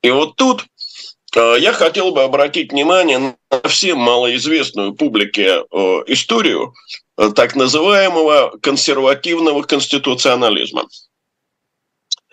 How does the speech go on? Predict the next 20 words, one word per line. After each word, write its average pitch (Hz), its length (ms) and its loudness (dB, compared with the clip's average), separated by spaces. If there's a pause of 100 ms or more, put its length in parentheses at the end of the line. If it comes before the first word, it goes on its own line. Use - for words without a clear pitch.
(840)
Э, 95 500 4
дело 202 180 2
в 208 60 -6
том, 165 140 0
что - 380 -4
после 160 460 0
отмены 107 380 0
крепостного 117 640 -2
права 185 520 0 (400)
в 101 160 -2
России 190 520 0
очень - 380 0
широко 110 520 -2
распространилось, 139 1300 0 (220)
э, 95 120 0
стремление 131 800 -2
к - 140 -6
введению 113 760 0
представительного 127 1000 0
правления. 90 800 0